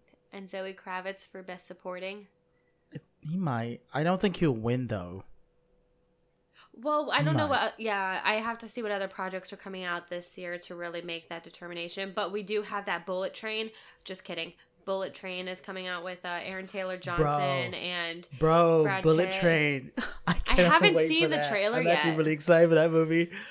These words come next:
Speaker 2: Oh my God, the trailer's hilarious.
Speaker 1: I have
Speaker 2: It's
Speaker 1: to watch
Speaker 2: so
Speaker 1: the trailer.
Speaker 2: good. <laughs>
Speaker 1: Actually, I heard that
Speaker 2: I,
Speaker 1: this
Speaker 2: no,
Speaker 1: is the
Speaker 2: the trailer's
Speaker 1: film.
Speaker 2: really good.
Speaker 1: I heard that this is the trailer, or this is the film that got Aaron Taylor Johns-,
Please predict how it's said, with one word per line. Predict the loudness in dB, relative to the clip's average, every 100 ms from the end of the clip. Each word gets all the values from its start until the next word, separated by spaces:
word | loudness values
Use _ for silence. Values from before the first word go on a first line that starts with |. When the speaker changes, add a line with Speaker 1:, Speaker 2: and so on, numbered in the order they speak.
| -16 -4
Speaker 2:
Oh | 8 10 10 8
my | 8 10
God, | 8 6
the |
trailer's | 6 4 6
hilarious. | 4 4 4 2 0 -2 -6 -16 -14
Speaker 1:
I | -8
have | 0
Speaker 2:
It's | 0
Speaker 1:
to |
watch | 6
Speaker 2:
so | 8 8
Speaker 1:
the | 6
trailer. | 2 -2 -6 -8 -6 2
Speaker 2:
good. | 2 2 -8 -16 -20 _
<laughs> | -20 -8 0
Speaker 1:
Actually, | 0 0 -2 0
I | 2
heard | 0 0 0
that | 0
Speaker 2:
I, | 0
Speaker 1:
this | 0 2
Speaker 2:
no, | 4
Speaker 1:
is | 4
the | 2
Speaker 2:
the |
trailer's | 6 8 8 6
Speaker 1:
film. | 0 0
Speaker 2:
really | 0 0
good. | -2 -4 -6 -8 _ _ _ _ _ _ _ _ _ _ -12
Speaker 1:
I | -6
heard | -4 -4
that | -4
this | -6 -8
is | -10
the | -10
trailer, | -8 -2 -2 -2 -2
or | -4 -4
this | -6 -8
is |
the | -10 -8
film | -2 0 0 -2
that | -4 -4 -2
got | -2 -2
Aaron | -2 -4 -4
Taylor | -4 -4 -4
Johns-, | -4 -4 -4 -6